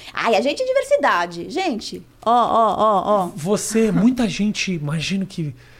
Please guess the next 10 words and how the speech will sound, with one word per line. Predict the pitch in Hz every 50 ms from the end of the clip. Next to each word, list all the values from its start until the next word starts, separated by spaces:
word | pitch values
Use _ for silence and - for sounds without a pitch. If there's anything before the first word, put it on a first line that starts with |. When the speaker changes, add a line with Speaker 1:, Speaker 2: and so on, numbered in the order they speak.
| - - - -
Speaker 2:
assim, | 170 - - 190 160 127 120 - - - _ _ _ _ _ _ _ _ _ _ _ _ _ _ _ _ _ -
eu, | 185 180 180 180 185 226 208 165 139
de | 117 135 135
vez | 131 143 139 120 147
em | 151
quando, | 151 - - 156 151 160 185 185
quando | - 180 170 175
posso, | 165 - 151 143 151 160 - - 196
ajudo | 185 170 131 117 165 180 170 165
alguém. | 165 160 143 120 127 113 107 101 -